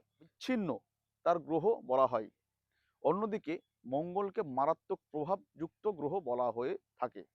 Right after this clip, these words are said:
জ্যোতিষশাস্ত্র অনুযায়ী চতুর্থ স্থানে মঙ্গল হলো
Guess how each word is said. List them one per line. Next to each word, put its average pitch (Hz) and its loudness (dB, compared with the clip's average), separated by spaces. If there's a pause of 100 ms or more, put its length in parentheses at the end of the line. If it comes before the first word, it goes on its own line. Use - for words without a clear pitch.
(1000)
জ্যোতিষশাস্ত্র 202 2
অনুযায়ী 120 -4 (120)
চতুর্থ 202 -6 (160)
স্থানে 165 0
মঙ্গল 160 -2 (280)
হলো 165 0